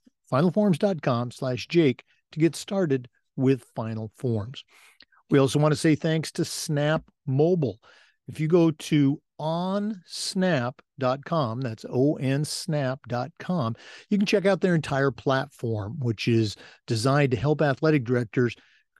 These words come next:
help create a championship caliber program.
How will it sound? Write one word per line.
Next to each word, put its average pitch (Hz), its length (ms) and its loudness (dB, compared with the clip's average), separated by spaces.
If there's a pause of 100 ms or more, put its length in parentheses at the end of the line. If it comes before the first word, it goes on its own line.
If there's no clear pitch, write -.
help 151 200 2
create 127 340 -2
a 120 80 -8
championship 123 880 -4
caliber 113 500 -4
program. 120 500 0